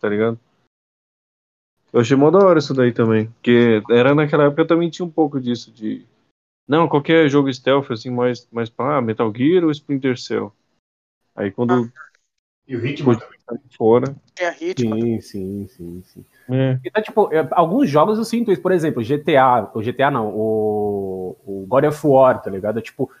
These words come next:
Speaker 4: quanto tempo esse jogo imperou aí, velho, e não surgiu um rival à altura pra bater de frente com o bagulho,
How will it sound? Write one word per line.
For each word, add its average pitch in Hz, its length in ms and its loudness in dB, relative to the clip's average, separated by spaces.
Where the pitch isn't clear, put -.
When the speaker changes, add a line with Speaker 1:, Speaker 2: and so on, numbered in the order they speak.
Speaker 4:
quanto 247 300 0
tempo 277 480 2
esse 202 180 0
jogo 180 200 2
imperou 214 760 6
aí, 165 300 4
velho, 131 340 2
e 135 140 0
não 220 160 -2
surgiu 233 560 -4
um 185 200 0
rival 185 560 4
à 185 40 6
altura 143 500 -2
pra 120 100 -6
bater 107 260 -10
de 95 100 -20
frente 107 400 -14
com - 80 -20
o - 20 -20
bagulho, 95 400 -14